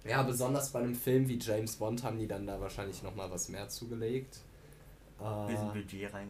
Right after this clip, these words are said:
Speaker 2: in die Hand genommen.
Speaker 1: aber, ja, Gerüche sollten da eigentlich auch bei sein und Wasser. Beides haben wir nicht abbekommen. Wasser hätte man ja sogar einbauen können.
Speaker 2: Also Wasser, Wasser war bei, war bei dem Test dabei.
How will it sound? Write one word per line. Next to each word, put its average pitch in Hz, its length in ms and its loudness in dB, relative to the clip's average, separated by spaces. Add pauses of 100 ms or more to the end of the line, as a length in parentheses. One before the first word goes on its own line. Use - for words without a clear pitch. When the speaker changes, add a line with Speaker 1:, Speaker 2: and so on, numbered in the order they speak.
(120)
Speaker 2:
in 107 80 -10
die 104 100 -10
Hand 104 200 -12
genommen. 107 340 -8 (360)
Speaker 1:
aber, 101 760 -2 (600)
ja, 113 400 2 (200)
Gerüche 143 760 2
sollten 131 460 0
da 123 120 2
eigentlich 120 400 -2
auch 127 160 -2
bei 101 240 -6
sein 104 280 -4
und 101 180 -6
Wasser. 120 420 -4 (260)
Beides 120 720 0
haben 117 240 -2
wir 110 80 0
nicht 110 260 -4
abbekommen. 131 600 -4 (560)
Wasser 123 560 0
hätte 135 280 -2
man 123 180 0
ja 120 100 2
sogar 110 300 -2
einbauen 95 540 -4
können. 104 440 -6
Speaker 2:
Also 135 220 0
Wasser, 180 360 0 (120)
Wasser 147 380 2
war 175 120 2
bei, 151 160 4 (220)
war 139 160 -6
bei 135 80 2
dem 127 220 0
Test - 360 -8
dabei. 90 380 -4